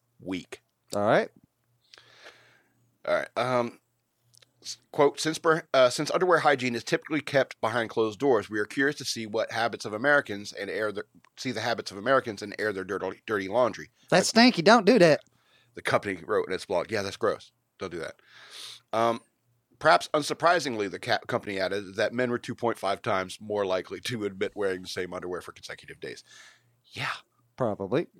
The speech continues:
Speaker 1: That makes a lot of sense. Uh, 'cause we're nasty creatures. Uh, another <laughs> interesting tidbit from the study, or disturbing tidbits, depending on how you look at it,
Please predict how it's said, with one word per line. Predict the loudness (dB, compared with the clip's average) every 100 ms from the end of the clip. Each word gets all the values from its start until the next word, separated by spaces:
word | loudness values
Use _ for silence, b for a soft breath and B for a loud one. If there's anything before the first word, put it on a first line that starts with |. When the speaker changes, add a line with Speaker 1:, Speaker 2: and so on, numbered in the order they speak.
| -14
Speaker 1:
That | -12 -8
makes | -6 -4
a | -4
lot | -2 -4
of | -4
sense. | -8 -8 -12 -20 _ _ _ _ _
Uh, | -2 0 -2 -4 -10 _ _ _
'cause | -18 -18 _ _ _ _
we're | -12
nasty | -6 -6 -6 -12
creatures. | -12 -14 -14 -20 _ B B B
Uh, | 0 2 2
another | 2 2 2
<laughs> |
interesting | 0 -4 -6 -8
tidbit | 2 2 2 -2
from | -2 -4
the |
study, | -4 0 2 0 -4
or | -4 -2 -4
disturbing | -6 -14 2 2 2 -2
tidbits, | -6 -4 -6 -6 _ b b -10
depending | 0 2 4
on | 2
how | -2
you | -2
look | -2 -2
at | -2 -2
it, | -4